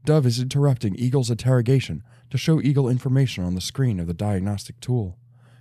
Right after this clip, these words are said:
Directive. Wait for inquiries from hostiles.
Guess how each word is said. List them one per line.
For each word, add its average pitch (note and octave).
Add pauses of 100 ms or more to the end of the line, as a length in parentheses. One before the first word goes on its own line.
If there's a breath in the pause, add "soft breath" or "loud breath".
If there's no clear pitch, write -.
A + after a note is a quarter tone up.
(160 soft breath)
Directive. B2+ (320)
Wait B2
for D#3
inquiries A2+
from F#2+
hostiles. F2